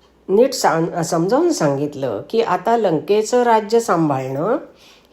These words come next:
हे तुझं कर्तव्य आहे. आणि मग हे सांगून अशा प्रकारे त्याच्या कर्तव्याची सदैव जाणीव करून देणाऱ्या श्रीरामांनी माझ्या दोन्ही पावलांचं रक्षण करावं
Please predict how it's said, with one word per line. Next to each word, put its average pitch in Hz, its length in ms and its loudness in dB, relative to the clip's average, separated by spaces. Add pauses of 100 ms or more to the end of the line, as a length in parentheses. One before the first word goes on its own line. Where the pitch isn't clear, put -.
हे 190 140 2
तुझं 208 300 -2
कर्तव्य 131 520 -4
आहे. 98 280 -12 (1040)
आणि 160 220 0
मग 202 120 2
हे 196 380 4
सांगून 143 680 0
अशा 165 360 -2
प्रकारे 156 640 -2
त्याच्या 139 400 0
कर्तव्याची 135 1000 -2
सदैव 185 800 0
जाणीव 135 760 0 (580)
करून 180 420 4
देणाऱ्या 135 760 -2
श्रीरामांनी 127 1120 -2 (580)
माझ्या 151 640 -2
दोन्ही 254 340 6
पावलांचं 170 720 2
रक्षण 120 420 -8
करावं 131 580 -6